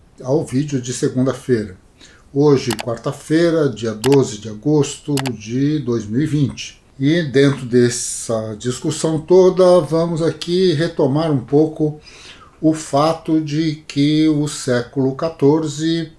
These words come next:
e o século quinze são séculos onde este movimento de releitura, ah, da, da sociedade feudal e a construção de uma sociedade burguesa tomam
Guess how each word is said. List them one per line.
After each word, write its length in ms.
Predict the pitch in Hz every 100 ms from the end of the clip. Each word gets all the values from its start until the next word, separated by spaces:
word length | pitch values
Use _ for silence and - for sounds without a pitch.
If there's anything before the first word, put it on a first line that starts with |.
| _ - _ 127
e 140 | 123
o 80 | 165
século 440 | - 117 113 160 156
quinze 580 | - 170 175 160 165
são 440 | 160 - 147 165 165
séculos 680 | - 147 147 151 156 143 147
onde 580 | 147 156 151 151 165 165 - - - - - 135
este 400 | 147 151 - 143
movimento 880 | 151 143 139 135 151 175 147 - 110
de 640 | 110 117 120 113 107 101 95
releitura, 960 | 143 165 156 127 - 185 170 113 98 - - - - - - 131
ah, 320 | 127 123 120
da, 280 | 113 139 135
da 200 | 113 127
sociedade 680 | 127 131 - 156 110 113 113
feudal 720 | - 135 107 131 165 160 139
e 100 | 127
a 60 | 123
construção 720 | - 131 - 127 120 - 120
de 100 | 107
uma 140 | 123
sociedade 560 | 117 123 - 127 123 127
burguesa 600 | 147 156 107 135 160 175
tomam 640 | 165 147 156 175 190 208